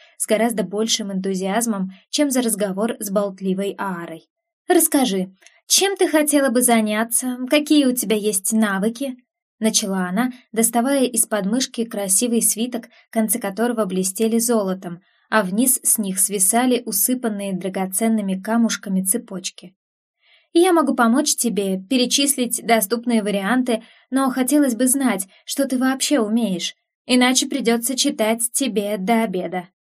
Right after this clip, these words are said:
Я глубоко вздохнула, кусок вкусного тоста с перепелиными яйцами и какой-то аппетитной красной рыбой застрял в горле.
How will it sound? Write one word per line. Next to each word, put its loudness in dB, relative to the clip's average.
Я 2
глубоко 0
вздохнула, -2
кусок 0
вкусного -4
тоста -4
с -8
перепелиными -2
яйцами -4
и -2
какой-то -2
аппетитной -6
красной -4
рыбой -4
застрял -2
в -12
горле. -4